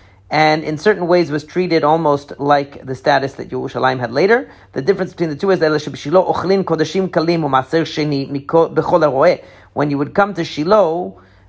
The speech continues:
uh, you could eat kodashim kalim, the types of korbanot that later on you would have to eat in Yerushalayim. You could eat them, uh,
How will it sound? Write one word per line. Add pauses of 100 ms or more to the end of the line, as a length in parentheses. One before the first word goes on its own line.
(100)
uh,
you
could
eat
kodashim
kalim,
the
types
of
korbanot
that
later
on
you
would
have
to
eat
in
Yerushalayim.
You
could
eat
them, (380)
uh,